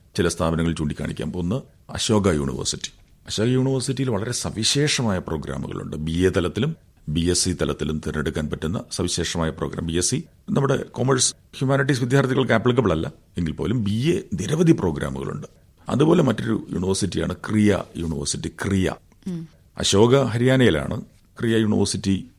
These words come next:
Speaker 1: സൗത്ത് ഇന്ത്യയിൽ തന്നെ ശ്രീ സിറ്റിയിലാണ്. അതുപോലെ മറ്റൊരു സവിശേഷമായ സ്ഥാപനമാണ്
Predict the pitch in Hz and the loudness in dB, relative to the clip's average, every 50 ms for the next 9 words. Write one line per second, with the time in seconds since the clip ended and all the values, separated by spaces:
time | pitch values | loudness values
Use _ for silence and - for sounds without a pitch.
0 | _ - - 98 87 87 107 101 101 95 87 78 78 73 78 - - 101 101 104 | _ -4 -2 -2 0 4 4 4 6 4 2 0 -4 -4 -4 -4 -4 -2 0 2
1 | 107 - 120 98 - - 85 73 - - - - - _ _ _ _ _ - - | 2 2 2 0 0 -4 -4 -4 -6 -6 -10 -12 -14 _ _ _ _ _ -20 -16
2 | - - - 143 156 160 165 151 139 - - - - - - 117 120 - 147 143 | -6 0 2 4 4 4 4 4 4 2 0 -2 -4 0 0 0 2 2 0 0
3 | 123 131 113 110 - 120 104 - 110 101 95 92 - - 87 85 87 90 95 87 | 2 2 2 2 2 0 0 2 2 2 2 0 -2 -4 -4 -2 -2 -2 -2 -2
4 | 82 80 80 - | -2 -2 -4 -6